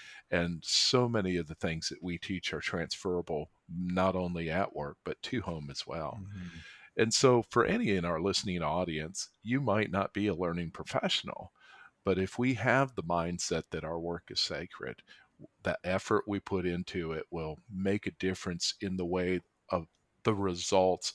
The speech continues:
Speaker 1: of the work we do, is what I'm trying to say. And we'll, we'll produce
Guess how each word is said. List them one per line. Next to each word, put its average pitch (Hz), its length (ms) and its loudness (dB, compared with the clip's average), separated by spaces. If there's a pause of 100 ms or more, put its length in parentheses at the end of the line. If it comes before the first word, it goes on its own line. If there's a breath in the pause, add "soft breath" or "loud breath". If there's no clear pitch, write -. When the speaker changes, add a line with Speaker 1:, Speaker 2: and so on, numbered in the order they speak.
Speaker 1:
of 95 220 2
the 85 100 -4
work 76 360 -8
we 73 140 -8
do, 78 440 -10 (180)
is 80 220 -8
what 76 100 -6
I'm 69 140 -8
trying 69 300 -8
to 71 120 -14
say. - 400 -6 (580 loud breath)
And 73 220 0 (320)
we'll, 90 380 0
we'll 82 400 -6 (160)
produce 107 580 -2